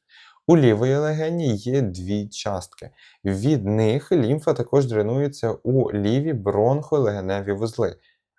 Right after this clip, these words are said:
а далі у нижні трахеобронхові вузли. Після цього є певні особливості, тому що лімфа від верхньої частки лівої легені потрапляє у верхні ліві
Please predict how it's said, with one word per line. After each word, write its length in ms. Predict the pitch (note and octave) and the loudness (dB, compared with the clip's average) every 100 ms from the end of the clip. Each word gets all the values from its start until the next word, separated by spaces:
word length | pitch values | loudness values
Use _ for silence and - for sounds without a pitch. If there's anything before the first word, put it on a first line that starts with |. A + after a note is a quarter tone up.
| _ | _
а 120 | A2 | 2
далі 460 | G2 F#2 F2 D#3+ G3+ - | 4 4 4 0 -2 0
у 220 | D#3+ E3+ - | 0 0 -4
нижні 580 | G2 G2 G#2+ B2+ D3+ | -4 0 0 0 -2
трахеобронхові 1000 | C3+ G2+ - A#2 A#2+ A2 B2 G#2+ - F#2 E2+ | -2 -2 0 2 2 2 2 2 0 -2 -2
вузли. 380 | E2+ E2 A#1 - _ _ _ _ | -4 -6 -12 -16 _ _ _ _
Після 300 | C#3+ F3 F#3+ | 0 2 0
цього 400 | F#3 C3+ D3+ F#3 | 2 2 2 2
є 220 | D#3 A#2 B2 | 0 0 0
певні 340 | B2+ C3+ C3+ | 2 2 2
особливості, 640 | A#2 - A2+ E3 F#3+ D3 | -2 -2 0 0 0 -4
тому 260 | B2+ A#2 B2+ | -2 -2 -4
що 220 | - A#2 | -2 0
лімфа 440 | A2+ B2+ C3 - | 0 0 0 -2
від 300 | G2 A2+ A2+ - | -2 -2 -4 -4
верхньої 640 | G2 G#2 F#2+ - G#2+ A2+ | 2 4 4 2 -4 -2
частки 420 | - C3 C3+ D3 | 0 -2 0 -2
лівої 300 | C#3 C#3 C#3+ | 0 0 0
легені 400 | C#3 D3+ D3 D3+ | 0 -2 -4 -4
потрапляє 640 | D3 - - B2+ C#3+ D3+ | -4 -2 -2 0 0 0
у 180 | - B2 | 0 -2
верхні 500 | G#2 A2+ A2+ A2+ G2 | 2 2 2 0 -4
ліві 320 | F#2+ A#2 C#3+ | -2 -2 -4